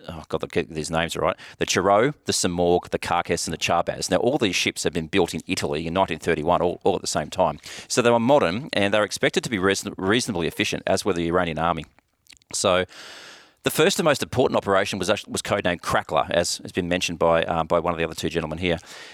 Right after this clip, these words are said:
Uh, this operation would involve landing Indian troops on Abadan, and it was, um, the most sensitive one, of course, um, to capture the refinery, and it also had to neutralise Palang that was lying alongside.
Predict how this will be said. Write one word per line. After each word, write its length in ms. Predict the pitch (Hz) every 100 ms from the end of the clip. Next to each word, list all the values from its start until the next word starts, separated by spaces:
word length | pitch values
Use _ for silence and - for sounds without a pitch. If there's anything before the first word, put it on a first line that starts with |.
| -
Uh, 160 | - 101
this 220 | 107 143
operation 480 | 135 120 104 104 107
would 100 | 95
involve 460 | 90 92 90 90 -
landing 520 | 87 90 90 82 80
Indian 260 | 80 80 76
troops 300 | - 85 82
on 80 |
Abadan, 480 | 80 78 78 67 69
and 140 | - 76
it 80 | 73
was, 180 | 76
um, 220 | 78 76 73
the 60 |
most 200 | 82 85
sensitive 360 | - 85 82 73
one, 100 | 78
of 80 | 76
course, 320 | - 117 - - - -
um, 300 | 87 85 85
to 140 | -
capture 320 | - 120 -
the 80 | 87
refinery, 640 | 78 - 101 98 73 87 127
and 80 | 87
it 80 | 90
also 280 | 101 - -
had 120 | 113
to 80 | -
neutralise 520 | 87 92 - 87 82
Palang 480 | - - 87 87 71
that 100 | 71
was 140 | 85
lying 240 | 90 85 80
alongside. 600 | 76 73 - 85 76